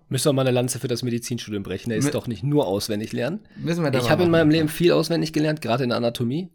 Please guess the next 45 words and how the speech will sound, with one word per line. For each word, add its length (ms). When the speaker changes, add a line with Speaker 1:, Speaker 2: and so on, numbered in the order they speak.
Speaker 1:
Das 200
ist 320
dann 100
doch 320
viel 200
auswendig 400
lernen. 340
Aber 160
das 160
macht 200
auch 120
Spaß. 440
Aber 300
gebe 220
ich, 180
gebe 120
ich 80
euch 140
beiden 200
recht. 200
Aber 160
darum 200
soll's 280
heute 240
ja 120
gar 180
nicht 120
so 100
richtig 280
gehen. 220
Wir 140
haben 100
uns 120
heute 200
nämlich 240
einer 80
ganz 220
anderen 440
Wissenschaft 420
gewidmet. 460
Und 120
zwar 220
Speaker 2:
Ja. 140
Speaker 1:
das 160
Zweitstudium. 580